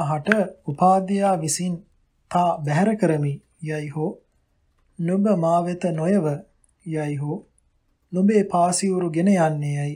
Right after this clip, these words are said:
හෝ "මාහට උපස්ථාන නොකරව" යයි හෝ කිය යුතුය.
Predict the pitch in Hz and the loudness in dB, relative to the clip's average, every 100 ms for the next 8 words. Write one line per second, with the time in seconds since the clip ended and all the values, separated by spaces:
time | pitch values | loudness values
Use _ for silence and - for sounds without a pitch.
0 | - - 165 156 - _ _ _ _ _ | -10 -8 -6 -6 -10 _ _ _ _ _
1 | _ _ _ - 156 156 156 151 151 143 | _ _ _ -8 0 0 2 -2 -2 -2
2 | 160 - 180 170 170 151 147 202 202 156 | -4 -2 0 0 0 -2 -4 -2 -2 0
3 | 147 143 143 139 165 208 - _ _ _ | -2 -4 -6 -4 -2 -2 -6 _ _ _
4 | _ - 180 185 170 - 147 | _ -6 0 2 0 -2 -4